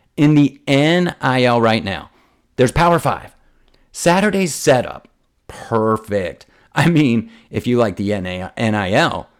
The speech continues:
like me, and a lot of people do, early morning, top teams. Midday, that one game. And then you had a three-game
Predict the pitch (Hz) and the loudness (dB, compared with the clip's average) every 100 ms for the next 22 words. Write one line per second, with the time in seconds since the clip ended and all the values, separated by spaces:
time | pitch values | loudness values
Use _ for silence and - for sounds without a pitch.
0 | _ - 98 85 - - 151 165 - _ | _ -8 -8 -10 -10 0 0 0 -6 _
1 | _ _ - 107 101 95 92 - 113 101 | _ _ -10 -6 -4 -6 -8 -8 -6 -4
2 | 131 101 104 - _ _ _ 160 151 165 | -6 -6 -10 -14 _ _ _ 2 4 4
3 | 165 147 104 - - _ _ - 113 92 | 4 2 -2 -8 -20 _ _ -2 -2 0
4 | 110 - - _ _ _ _ _ _ 113 | -4 -6 -18 _ _ _ _ _ _ 0
5 | 147 127 117 104 - _ _ _ 104 104 | 0 0 -6 -8 -20 _ _ _ -2 -2
6 | - 92 90 104 107 110 107 110 110 _ | -4 -8 -4 0 0 0 0 -2 -6 _
7 | - 98 - 113 98 85 - - _ _ | -18 -16 -10 -8 -8 -10 -16 -20 _ _
8 | _ 135 131 156 156 175 147 123 123 - | _ 0 2 2 2 0 0 -2 -4 -4
9 | 110 110 _ 139 131 139 147 165 139 147 | -6 -6 _ -4 0 0 0 -4 -2 -2
10 | 127 131 131 | 0 -2 -4